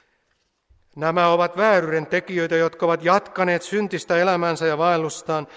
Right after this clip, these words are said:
tekemättä parannusta, ja saastaisia, jotka ovat yhä edelleen saastuneet. Heitä verrataan koiriin. Itämaisissa oloissa heitä pidettiin saastaisina,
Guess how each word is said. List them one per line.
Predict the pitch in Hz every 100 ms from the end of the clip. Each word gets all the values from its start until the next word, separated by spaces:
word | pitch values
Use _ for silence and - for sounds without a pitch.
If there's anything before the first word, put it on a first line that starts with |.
| -
tekemättä | - 156 185 185 180 180
parannusta, | - 170 185 170 151 143 - - 139 - - -
ja | 147
saastaisia, | - 170 175 170 - 175 165 170
jotka | 165 160 -
ovat | 160 160
yhä | 156
edelleen | 160 165 151 147
saastuneet. | 131 139 143 135 - - 131 127 - - - -
Heitä | 165 175 175
verrataan | 180 175 175 165
koiriin. | 147 165 175 170 147 147 131 - - -
Itämaisissa | 160 160 180 180 180 180 - 196
oloissa | 170 190 185 - 170
heitä | 170 170
pidettiin | 160 175 170 - 175
saastaisina, | 151 180 160 - - 147 139 139